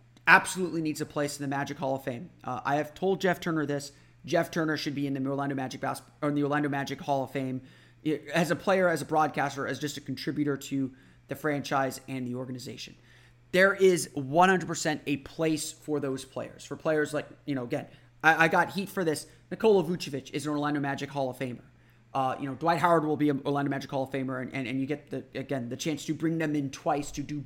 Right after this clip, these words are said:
both of these ceremonies, do both of these things. Again, Magic history is, is something to celebrate. There is a lot of things that are really fun about Magic history. We're gonna get into one of them coming up here in a minute.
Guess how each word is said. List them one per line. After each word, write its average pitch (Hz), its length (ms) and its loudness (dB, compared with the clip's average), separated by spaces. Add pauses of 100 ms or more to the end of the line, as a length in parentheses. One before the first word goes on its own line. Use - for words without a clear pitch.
both 151 360 2
of 143 180 -2
these 135 220 -4
ceremonies, 123 500 -6
do 139 100 -6
both 139 320 -4
of 127 100 -6
these 127 240 -8
things. - 340 -18 (1200)
Again, 160 280 2
Magic 202 280 4
history 165 420 0
is, 147 140 0
is 143 180 -2
something 190 380 -2
to 156 140 -6
celebrate. 147 600 -2
There 139 100 -2
is 135 100 -4
a 139 40 -2
lot 151 320 0
of 156 80 -4
things 135 260 -4
that 135 80 -4
are 127 60 -8
really 151 320 0
fun 151 240 -2
about 143 240 -4
Magic 131 280 -8
history. 120 400 -10 (260)
We're 175 100 4
gonna 175 120 4
get 170 120 0
into 156 140 -6
one 147 160 2
of 139 60 -2
them 131 140 -4
coming 135 260 -4
up 131 100 -8
here 135 120 -4
in 127 60 -4
a 120 40 -6
minute. 165 280 0